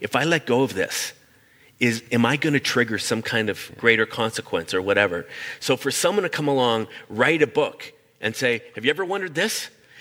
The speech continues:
Speaker 1: Have you ever felt this way? Yeah, me too."
Speaker 2: Yeah.
Speaker 1: T-, talk about that feeling
Speaker 2: Yeah.
Speaker 1: of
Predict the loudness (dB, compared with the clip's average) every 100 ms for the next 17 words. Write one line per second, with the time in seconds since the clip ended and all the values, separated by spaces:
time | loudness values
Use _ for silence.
0 | -12 -2 2 4 2 2 2 0 0 2
1 | 2 2 -4 4 6 6 2 -2 0 0
2 | 0 0 0 -4 -14 -14 -6 -4 -6 -10
3 | _ _ _ _ _ -20 -14 -2 0 2
4 | 2 2 2 -2 2 2 2 0 2 2
5 | 0